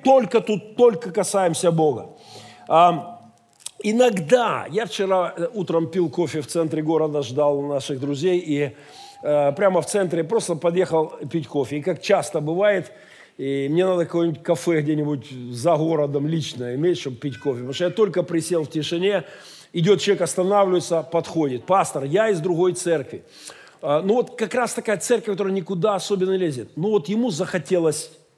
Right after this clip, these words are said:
что-то сделать. Он говорит: «Пастор, мы знаем, вы много так делаете».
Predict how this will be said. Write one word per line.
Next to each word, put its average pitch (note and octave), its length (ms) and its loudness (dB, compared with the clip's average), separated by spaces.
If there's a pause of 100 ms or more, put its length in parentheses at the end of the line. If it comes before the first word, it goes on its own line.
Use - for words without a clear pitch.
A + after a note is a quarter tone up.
(380)
что-то F#3+ 300 -2
сделать. B2 500 -4 (720)
Он D3+ 80 0
говорит: F3+ 300 0
«Пастор, G3 380 0 (540)
мы E3+ 160 2
знаем, F3+ 460 0
вы F#3 200 0
много G#3 420 2
так F#3 140 -2
делаете». F3 600 2